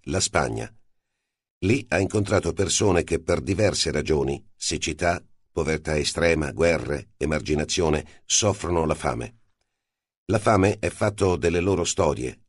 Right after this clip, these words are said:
e delle storie di coloro che lavorano in condizioni molto precarie per mitigarla e di coloro che vi speculano sopra,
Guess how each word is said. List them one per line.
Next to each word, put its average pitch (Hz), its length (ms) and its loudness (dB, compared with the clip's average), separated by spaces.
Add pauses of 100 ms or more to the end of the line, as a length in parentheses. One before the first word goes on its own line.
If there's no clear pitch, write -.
e 76 100 -2
delle 82 280 0
storie 95 340 0
di 76 120 -2
coloro 92 360 0
che - 140 -6
lavorano 85 480 0
in 78 100 2
condizioni 85 560 0
molto 90 320 2
precarie 80 560 0
per 73 220 -4
mitigarla 73 720 -2 (300)
e 90 120 -2
di 98 120 -2
coloro 110 400 2
che 92 180 -2
vi 78 220 -4
speculano 73 640 0
sopra, 76 420 -2